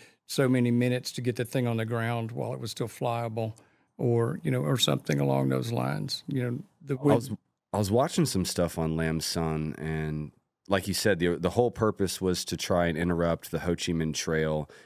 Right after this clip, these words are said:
Speaker 2: And it was also supposed to be, like, a demonstration for the South Vietnamese to really take over and show that we could do the handover to them. 'Cause they, I believe,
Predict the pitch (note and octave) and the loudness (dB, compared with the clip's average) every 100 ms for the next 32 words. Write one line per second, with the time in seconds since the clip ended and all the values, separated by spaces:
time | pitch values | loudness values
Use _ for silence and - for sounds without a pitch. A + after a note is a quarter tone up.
0 | _ _ - F2 F2 E2+ E2+ E2+ D2+ G#2 | _ _ -2 2 4 4 2 2 0 0
1 | F#2 B2+ E3+ - G2+ - - G2+ - D2+ | 2 4 2 2 0 0 0 0 0 0
2 | F2 E2+ D#2+ D#2 F#2 F2 D#2+ - E2+ E2 | 2 2 0 0 0 2 0 0 2 2
3 | F2 D#2 - D2 - F2 D#2+ D#2+ - E2 | -2 -4 -6 -6 -2 0 0 0 -2 -4
4 | - D#2 D#2 D#2 D2+ - - E2 C#2+ E2+ | -4 -4 -4 -4 -4 -6 -8 -8 -2 0
5 | E2+ D#2+ D2 - E2 D2 D#2 D#2+ D2+ D2 | 2 0 -4 -4 -4 0 0 0 -2 -4
6 | C2+ - - _ _ C#2+ D#2 - - F2+ | -4 -8 -16 _ _ -6 -2 0 2 2
7 | F2+ D#2 D#2+ A1+ E2+ F2+ - E2 C#2+ E2+ | 2 0 -4 -4 -2 -2 0 -2 0 0
8 | D2+ - E2 D#2 D2 D2 C#2 C2 - _ | -2 -4 -4 -2 -2 -2 -4 -6 -10 _
9 | - G2 E2 D2 A1 G1+ - _ - - | -2 0 0 -4 -6 -10 -16 _ -12 -6
10 | D#2+ D2+ G#2 C3 C3+ G2+ - E2 D2+ E2 | -2 4 4 6 4 2 2 0 2 0
11 | D#2+ D#2+ C#2+ D2 | 2 0 -2 -8